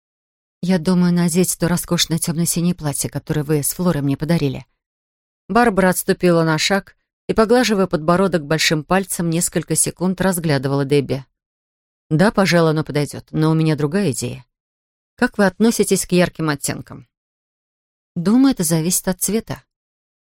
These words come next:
«Пусть будет синий, но светлее, чем ваше платье. В прошлой зимней коллекции у нас было великолепное платье, цвет синий павлиний —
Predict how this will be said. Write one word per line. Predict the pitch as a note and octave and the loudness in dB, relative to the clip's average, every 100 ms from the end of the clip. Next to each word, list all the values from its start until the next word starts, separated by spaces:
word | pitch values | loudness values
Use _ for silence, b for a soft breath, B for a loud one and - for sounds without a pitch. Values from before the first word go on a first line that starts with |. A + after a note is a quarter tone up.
| _ _ _ | _ _ _
«Пусть | E3 F3 C#3+ | 2 2 2
будет | D#3+ D#3 - | 2 2 0
синий, | - G#3 A3+ D#3 | 0 2 4 2
но | D3 D#3 D#3+ - | 2 2 0 -2
светлее, | - - D#3 - D#3+ F3+ | -4 -2 -2 0 2 2
чем | - D3+ | 2 0
ваше | C#3+ - | 0 -2
платье. | - B2+ - - - _ _ _ _ | -6 -6 -6 -8 -12 _ _ _ _
В | |
прошлой | A#3 B3 F#3+ F3+ | 0 2 4 4
зимней | F#3 F3 D#3+ | 4 2 2
коллекции | E3 F3 F3+ - D#3+ | 2 2 0 0 0
у | |
нас | D#3 D3 | 2 0
было | C#3+ E3 D3+ | 2 2 2
великолепное | D3 D#3 F3 F#3+ F3 E3+ | 0 0 -2 0 -2 0
платье, | G3 G#3+ - C3+ - | 0 0 -2 -4 -4
цвет | - D#3+ D3+ | 0 2 2
синий | - F3 D#3+ | 0 2 2
павлиний — | D3+ D3+ F3+ G#3 C3+ B2 | 2 0 0 0 0 -4